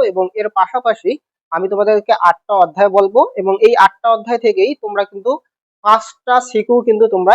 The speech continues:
অ্যাটেন্ড করতে পারবা, ঠিক আছে? তাহলে আজকের ভিডিওর উদ্দেশ্য হচ্ছে তোমাদের কেমিস্ট্রিতে কিভাবে এ প্লাস তোলা যায় সেই বিষয়ে আলোচনা করা এবং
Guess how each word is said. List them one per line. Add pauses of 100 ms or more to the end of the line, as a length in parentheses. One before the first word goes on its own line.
অ্যাটেন্ড
করতে
পারবা,
ঠিক
আছে? (340)
তাহলে
আজকের
ভিডিওর
উদ্দেশ্য (140)
হচ্ছে (160)
তোমাদের
কেমিস্ট্রিতে
কিভাবে (140)
এ
প্লাস (260)
তোলা
যায় (100)
সেই
বিষয়ে
আলোচনা
করা (340)
এবং